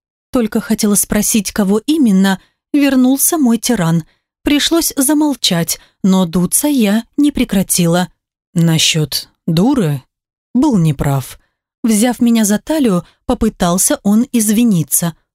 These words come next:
но поздно. Я вновь отвернулась от него. Пока ехали домой, он ещё раз десять попытался извиниться,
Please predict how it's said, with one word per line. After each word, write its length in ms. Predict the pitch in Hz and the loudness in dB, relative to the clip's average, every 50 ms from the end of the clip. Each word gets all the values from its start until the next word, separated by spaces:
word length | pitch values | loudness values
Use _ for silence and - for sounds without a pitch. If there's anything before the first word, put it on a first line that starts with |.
| _ _ | _ _
но 180 | - 349 349 311 | -2 -2 -2 -2
поздно. 580 | - - 180 160 151 139 151 165 170 165 156 _ _ _ _ _ _ | -2 -2 0 0 0 0 0 0 0 0 -4 _ _ _ _ _ _
Я 240 | - 190 185 185 180 170 | -2 0 2 2 0 0
вновь 360 | 160 180 180 185 269 - - _ | 0 0 0 0 0 -2 -4 _
отвернулась 680 | - 330 - 311 311 311 277 233 202 196 196 220 - - | -6 -4 -2 0 0 2 2 2 2 2 0 0 -2 -2
от 100 | 233 214 | -4 -2
него. 400 | - 196 180 156 156 156 156 156 _ _ _ _ _ _ _ _ | 0 0 0 0 -2 -2 -4 -4 _ _ _ _ _ _ _ _
Пока 220 | - 277 262 - 262 | -4 -4 -2 0 0
ехали 400 | 254 233 247 233 - 247 220 226 | 0 0 0 0 0 0 0 0
домой, 460 | 185 196 190 190 208 262 320 339 - _ _ _ _ _ _ - | 0 0 2 2 2 2 0 -2 -6 _ _ _ _ _ _ -4
он 160 | 359 370 349 | 0 0 2
ещё 320 | 359 330 302 - - 330 | 2 2 0 0 0 0
раз 180 | 320 311 311 285 | 0 0 -2 -2
десять 400 | 254 240 320 359 - - 190 - | -2 -2 -2 -2 -2 -4 -6 -4
попытался 640 | - 185 - 208 180 - 175 175 180 - - 208 196 | -4 -4 -4 -4 -2 0 0 0 0 0 0 0 0
извиниться, 640 | 180 170 175 196 196 190 185 180 - - - 196 180 | 0 2 2 2 2 2 2 2 0 0 -2 -2 -4